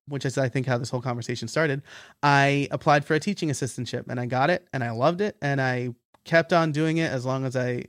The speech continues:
I kept on teaching as long as I lived in close proximity to my alma mater.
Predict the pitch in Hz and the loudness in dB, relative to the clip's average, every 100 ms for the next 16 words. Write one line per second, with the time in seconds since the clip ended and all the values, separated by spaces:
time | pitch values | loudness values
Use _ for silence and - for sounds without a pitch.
0 | - 135 - 151 151 139 156 147 147 139 | -4 -2 0 2 2 2 -2 0 2 2
1 | 131 127 131 131 123 - - _ _ _ | 0 -2 -2 -2 -4 -8 -20 _ _ _
2 | - 135 135 143 135 127 - 143 127 139 | 0 2 4 4 2 0 -6 -4 -2 0
3 | 127 - 123 - 135 123 113 113 - 123 | 0 2 0 2 -2 -2 -2 -6 -4 -2
4 | 117 113 117 107 113 87 117 | -2 -2 -4 -4 -4 -6 -10